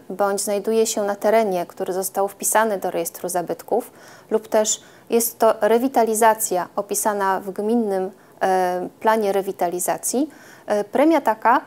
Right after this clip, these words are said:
wynosi sześćdziesiąt procent. Dodatkowo inwestor może zawnioskować razem, e, z premią M Z G o przyznanie grantu,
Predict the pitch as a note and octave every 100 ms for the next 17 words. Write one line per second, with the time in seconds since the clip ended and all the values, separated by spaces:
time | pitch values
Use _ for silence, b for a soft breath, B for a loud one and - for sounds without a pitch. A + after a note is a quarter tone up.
0 | - A3+ F#3+ - B3 G#3+ F#3 F#3+ - F3
1 | - F3 - - - - _ _ _ B
2 | B B A3+ B3+ B3+ B3+ - A#3 G#3 A#3
3 | - _ _ - A#3 C4 C#4+ C#4 A#3+ -
4 | A3 A#3+ B3+ A#3+ G#3+ G#3 F#3+ F#3 - F3+
5 | F3 - F3+ F3 F#3 - _ - F3 F3
6 | - - C#4 C4 F#3+ F#3 F#3 F#3 - G3
7 | - D4+ D4+ C#4 B3+ A#3+ A#3+ G#3 G3 E3+
8 | E3 F#3 A3